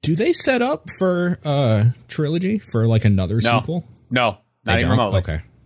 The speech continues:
Speaker 2: They, this is, this is
Speaker 1: Interesting.
Speaker 2: straight up like a, I think that's part of the reason I'm disappointed, 'cause, like, uh, Awakening the Legacy clearly sets up, and very obviously how they set it up is actually really cool. Uh,
Speaker 1: Hmm.
Speaker 2: but then they're just like, "Yeah, no, we didn't,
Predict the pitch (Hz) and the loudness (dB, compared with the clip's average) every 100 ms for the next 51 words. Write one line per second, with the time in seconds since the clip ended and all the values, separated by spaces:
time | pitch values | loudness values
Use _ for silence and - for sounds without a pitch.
0 | _ _ - 110 110 101 113 113 110 113 | _ _ -6 -4 -4 -4 -4 -4 -2 0
1 | 127 - 110 - 139 135 139 120 123 107 | 2 2 0 2 2 2 2 2 0 -2
2 | - _ _ - 156 190 180 185 165 147 | -4 _ _ -4 0 2 2 2 2 4
3 | 139 127 123 117 139 113 90 135 120 123 | 2 0 -2 -2 0 0 0 -2 2 2
4 | 120 - - 135 120 120 - _ _ 135 | 0 -6 -2 2 2 0 -4 _ _ -2
5 | 127 151 185 160 135 160 151 113 101 - | 0 0 0 0 2 2 0 -2 -4 -8
6 | _ _ _ _ - - 185 202 202 165 | _ _ _ _ -14 -2 2 4 4 2
7 | - 143 - 147 104 - 123 117 107 135 | 2 2 2 2 0 -4 -4 -4 0 2
8 | 156 143 120 147 143 139 131 117 - 135 | 4 2 2 2 2 0 0 -2 -4 0
9 | 147 135 127 127 107 104 98 107 113 110 | 0 2 0 2 0 0 -2 -2 -2 -2
10 | 117 113 104 143 95 - _ _ _ _ | -4 -4 -2 -2 -2 -6 _ _ _ _
11 | _ _ - 123 117 113 110 117 - - | _ _ -2 2 4 4 2 0 -6 -12
12 | - 170 _ - 120 120 120 113 120 127 | -18 -20 _ -10 -6 -4 -4 -4 -6 -6
13 | 120 107 107 107 104 98 | -6 -6 -6 -8 -8 -10